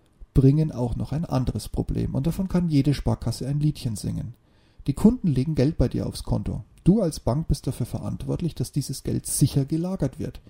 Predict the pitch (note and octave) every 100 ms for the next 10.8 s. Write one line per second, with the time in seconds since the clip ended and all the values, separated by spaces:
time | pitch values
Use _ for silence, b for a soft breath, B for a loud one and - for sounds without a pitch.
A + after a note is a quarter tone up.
0 | B B B - A2+ A2 C#3 - A2+ A2+
1 | - C3 C3 - G#2+ A#2 B2 - _ _
2 | - - - G#2 - C3 D3 F3 F#3+ D3+
3 | C#3+ D#3+ - A#3 G3+ G3 D3+ - D#3+ -
4 | - B2+ B2 A#2+ G2+ - G#2+ - - -
5 | _ _ _ _ - - C#3+ D#3+ F3 F#3+
6 | E3+ - G#2+ A#2+ C3+ D3+ B B B -
7 | C3+ - D3 - E3+ D3 B2 A2+ B2+ D#3
8 | B2 - D3+ - - G2+ - A2 B2 E3
9 | F#3 b b b b - D#3 C#3+ A#2+ -
10 | C3+ - C3 B2+ C3 C#3+ E3